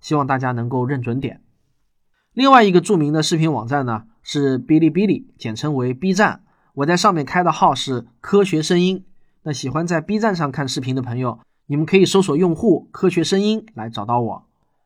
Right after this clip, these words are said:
当然，其实最方便的看科学声音的视频的方法是在微信小程序中搜索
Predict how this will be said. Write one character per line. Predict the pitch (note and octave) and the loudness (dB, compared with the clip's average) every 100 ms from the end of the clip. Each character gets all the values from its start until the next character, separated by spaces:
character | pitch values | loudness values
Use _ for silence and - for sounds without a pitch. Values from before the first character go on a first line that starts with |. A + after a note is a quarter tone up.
| _ - | _ 0
当 | F#3 | 4
然， | E3 D#3+ D#3+ _ _ | 6 4 0 _ _
其 | - A3 | 0 2
实 | A3+ | 2
最 | A3+ C4 | 0 2
方 | A#3 A#3+ | 2 2
便 | B3+ D#3+ | 0 0
的 | B2 | -4
看 | - E3 | -4 -2
科 | F3+ | 0
学 | F3 | 0
声 | F3 F3 | 0 0
音 | F3+ | 0
的 | D3 | -2
视 | - | -4
频 | D3+ C3+ | -6 -6
的 | C3+ | -4
方 | D#3 F3 | -4 -2
法 | F#2 G2+ - _ | -6 -8 -14 _
是 | - D3 | -14 -6
在 | C3+ | -4
微 | D3 A3+ | 2 2
信 | A3+ A3+ | 2 -4
小 | A2+ G2+ | -6 -8
程 | C3+ | -6
序 | E3+ F#3 | -4 -4
中 | C#3+ | -4
搜 | C3 D3+ | -2 -2
索 | B2 F#2 | -2 -12